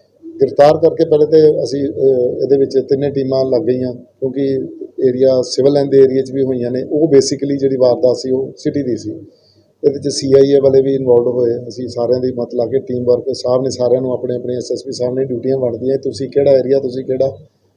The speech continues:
ਉਹ ਵੀ ਐਸ ਐਸ ਪੀ ਸਾਹਿਬ ਵੀ ਇਸ ਕਹਿੰਦੇ ਕਿ ਬਈ ਇਹ ਕਰਨੀ ਹੀ ਕਰਨੀ ਹੈ, ਟ੍ਰੇਸ ਕੁਛ ਹੋ ਜਾਵੇ। ਉਹ ਟੀਮਾਂ ਬਣ ਗਈਆਂ ਜੀ। ਫਿਰ ਉਹ, ਫਿਰ ਜਦੋਂ ਇਸ ਨੂੰ ਅਸੀਂ, ਅਹ, ਟ੍ਰੇਸ ਕੀਤਾ, ਫੜ ਲਿਆ, ਉਹਨੂੰ ਫਿਰ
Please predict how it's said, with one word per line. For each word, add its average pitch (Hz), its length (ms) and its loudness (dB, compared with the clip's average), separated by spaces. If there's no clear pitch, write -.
ਉਹ 139 120 -2
ਵੀ 143 160 0
ਐਸ 127 160 -2
ਐਸ 123 120 -2
ਪੀ 139 80 -4
ਸਾਹਿਬ 131 280 0
ਵੀ 131 140 0
ਇਸ 123 120 -4
ਕਹਿੰਦੇ 131 280 -2
ਕਿ 135 100 0
ਬਈ 127 180 -2
ਇਹ 147 320 -4
ਕਰਨੀ 139 360 2
ਹੀ 139 180 -4
ਕਰਨੀ 127 400 2
ਹੈ, 127 60 -4
ਟ੍ਰੇਸ 123 300 -4
ਕੁਛ - 240 -6
ਹੋ 120 100 0
ਜਾਵੇ। 101 180 -6
ਉਹ - 60 -2
ਟੀਮਾਂ 143 300 0
ਬਣ 139 220 0
ਗਈਆਂ 147 240 -2
ਜੀ। 143 80 -2
ਫਿਰ 135 240 0
ਉਹ, 147 80 -4
ਫਿਰ 156 100 8
ਜਦੋਂ 156 300 4
ਇਸ 143 320 0
ਨੂੰ 151 480 -4
ਅਸੀਂ, 131 440 -4
ਅਹ, 135 40 -10
ਟ੍ਰੇਸ 139 240 2
ਕੀਤਾ, 139 320 0
ਫੜ 151 180 8
ਲਿਆ, 139 200 8
ਉਹਨੂੰ 139 260 0
ਫਿਰ 131 440 4